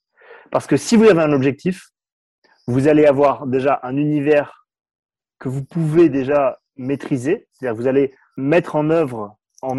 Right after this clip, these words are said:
grâce à votre objectif, votre objectif, en déroulant la chaussette à l'arrière, vont mettre en œuvre une série de, de, de, d'objectifs que vous allez remplir pour arriver à votre objectif final. Donc déjà ça, c'est, c'est, c'est, c'est très bien.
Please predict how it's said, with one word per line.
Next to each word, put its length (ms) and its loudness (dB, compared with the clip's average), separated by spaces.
grâce 360 0
à 40 2
votre 180 -2
objectif, 640 -8
votre 240 -6
objectif, 500 -4
en 100 -8
déroulant 340 0
la 100 0
chaussette 280 -12
à 40 -4
l'arrière, 360 -4
vont 180 -8
mettre 280 -8
en 120 -12
œuvre 320 -8
une 100 -12
série 480 -2
de, 200 -6
de, 220 -8
de, 160 -8
d'objectifs 540 -4
que 100 -8
vous 100 -6
allez 80 -2
remplir 340 -4
pour 180 0
arriver 220 2
à 40 0
votre 220 -8
objectif 420 -16
final. 460 -6
Donc 140 -4
déjà 240 2
ça, 360 0
c'est, 340 -10
c'est, 460 -12
c'est, 440 -10
c'est 220 -12
très 180 0
bien. 300 -2